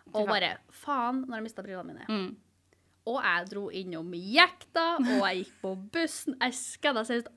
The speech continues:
Speaker 1: alle bussetene på ene bussen jeg
Speaker 2: Åh,
Speaker 1: satt på.
Speaker 2: shit.
Speaker 1: Gikk frem og tilbake, fant ikke det.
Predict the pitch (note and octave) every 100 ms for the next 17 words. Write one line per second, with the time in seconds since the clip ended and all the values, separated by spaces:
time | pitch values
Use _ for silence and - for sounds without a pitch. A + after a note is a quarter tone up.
0 | - D4 C4 G#3+ G#3 A#3 - G3 G#3 A3+
1 | C4 B3 G3 G3 A3 G#3+ G#3+ A3 - E4
2 | - - - B3 C4+ D#4 D#4+ C#4 D4 F4
3 | - - - - C#4+ B3 - D#4+